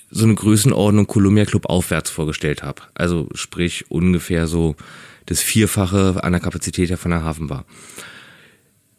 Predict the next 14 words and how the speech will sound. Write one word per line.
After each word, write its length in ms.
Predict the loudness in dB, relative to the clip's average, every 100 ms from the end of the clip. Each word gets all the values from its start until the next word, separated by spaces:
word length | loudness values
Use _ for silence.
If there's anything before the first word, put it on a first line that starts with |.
| _ -4
So, 180 | 0 2
das 240 | 2 0
zu 80 | 2
managen, 460 | 2 2 2 2 2
dafür 200 | 2 0
brauchst 320 | 0 -2 -2
du 80 | -2
aber 200 | 0 -2
einen 320 | 0 -2 -2 _ _ _ _ _ -20 -20 -20 -20 -10
gewissen 400 | -2 0 2 4
Betrag 520 | 2 0 0 -2 0 0
X 240 | 0 2
unterm 280 | 2 2 2
Kopfkissen, 680 | 0 -2 -2 0 0 -2